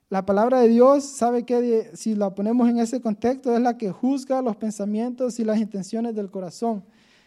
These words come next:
Es como la que examina si esto está bien, esto está mal.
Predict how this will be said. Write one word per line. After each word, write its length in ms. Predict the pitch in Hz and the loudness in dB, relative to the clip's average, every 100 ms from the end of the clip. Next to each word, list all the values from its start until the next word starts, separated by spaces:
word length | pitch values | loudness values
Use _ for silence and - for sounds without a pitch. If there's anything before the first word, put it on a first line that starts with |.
| _ | _
Es 120 | 202 214 | -6 -2
como 220 | 269 254 | -2 0
la 160 | 220 | 0
que 80 | 208 | -2
examina 640 | 196 - 196 240 269 247 233 | -8 -6 -2 0 0 -2 -4
si 120 | 233 | -4
esto 160 | 226 240 | -4 -6
está 220 | 220 196 | -4 -4
bien, 340 | 220 247 240 | 0 0 -2
esto 200 | 220 220 | -8 -8
está 200 | 208 202 | -10 -8
mal. 440 | 202 240 254 247 | -4 -4 -4 -6